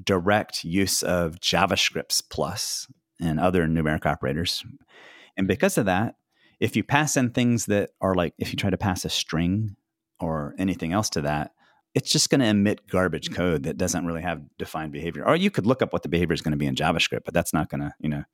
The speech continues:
Speaker 1: those are not ClojureScript semantics. So, so at that
Speaker 2: Mm-hmm.
Speaker 1: point, the, um, the analyzer has a little bit of type checking,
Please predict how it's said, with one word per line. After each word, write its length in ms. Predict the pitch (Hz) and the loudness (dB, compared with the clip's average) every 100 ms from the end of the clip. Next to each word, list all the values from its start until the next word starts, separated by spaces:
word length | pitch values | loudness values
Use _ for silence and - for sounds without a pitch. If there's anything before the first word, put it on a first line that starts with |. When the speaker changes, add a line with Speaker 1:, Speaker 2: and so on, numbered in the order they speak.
| _ _ - | _ _ 0
Speaker 1:
those 140 | 98 | 2
are 20 | |
not 180 | 98 78 | 2 -2
ClojureScript 480 | - 95 90 - - | -2 0 0 -4 -6
semantics. 540 | - 67 71 - - - _ - - - | -8 -8 -10 -8 -10 -10 _ -20 -16 0
So, 340 | 131 117 113 | 2 2 0
so 180 | - 117 | -2 0
at 80 | 107 | 4
that 120 | 135 | 2
Speaker 2:
Mm-hmm. 100 | 123 | 2
Speaker 1:
point, 240 | 156 107 - _ | 2 0 0 _
the, 300 | 92 90 87 | -4 0 0
um, 500 | - 92 85 80 85 | -2 -4 -4 -6 -8
the 160 | 90 73 | -6 -2
analyzer 500 | 92 90 85 82 73 | 0 0 -2 -4 -6
has 560 | - 82 82 - - - - | -4 -4 -4 -4 -6 -8 -10
a 60 | |
little 200 | 92 92 | -6 -6
bit 120 | 80 - | -6 -6
of 60 | |
type 200 | - 170 | -2 0
checking, 380 | - 78 76 120 | 0 -2 -2 -6